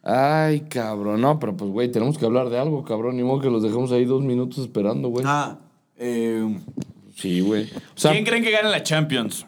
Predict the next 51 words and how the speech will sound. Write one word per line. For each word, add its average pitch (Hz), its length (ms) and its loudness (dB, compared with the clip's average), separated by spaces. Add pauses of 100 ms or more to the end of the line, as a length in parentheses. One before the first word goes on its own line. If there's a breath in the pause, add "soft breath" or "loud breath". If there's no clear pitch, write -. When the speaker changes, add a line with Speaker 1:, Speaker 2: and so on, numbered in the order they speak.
Speaker 2:
¿Al 131 180 2
Chile? 269 540 0 (600)
Speaker 1:
Yo 117 140 -2
el 123 60 2
Speaker 2:
Al 139 120 2
Speaker 1:
City. 107 140 -2
Speaker 2:
Chile, 262 180 0
el 285 120 2
Bayern 135 280 2
Múnich. 107 460 -8 (420)
Speaker 1:
¿El 110 140 2
Bayern 139 300 4
o 135 40 0
el 107 120 -4
City? 110 480 -6
Speaker 2:
Sí. - 480 -2 (440)
Speaker 1:
Los 101 200 -2
veo 104 120 2
muy 113 160 2
fuertes - 520 -6
a - 20 -4
los - 220 -8
dos. - 380 -12 (720)
Speaker 2:
Y 151 100 2
ya, 160 460 2 (260)
quítate 175 380 -2
de 147 100 4
fanatismos 131 640 -2
y 113 60 -8
todo. 120 420 -4 (400)
¿Madrid 127 420 0 (260)
o 110 120 -10
P 120 80 -6
S 120 120 -8 (280)
G? 147 100 0
Speaker 1:
El 143 100 6
Madrid 123 320 2
le 123 120 4
va 117 80 6
a - 20 4
ganar 113 200 2
al 104 60 0
P 110 100 -4
S - 80 0
G. - 60 2
Speaker 2:
Ah, - 100 2
güey, 120 280 0
eso 175 140 0
es 180 60 -4
ser 160 180 2
fanatismo. 120 560 -6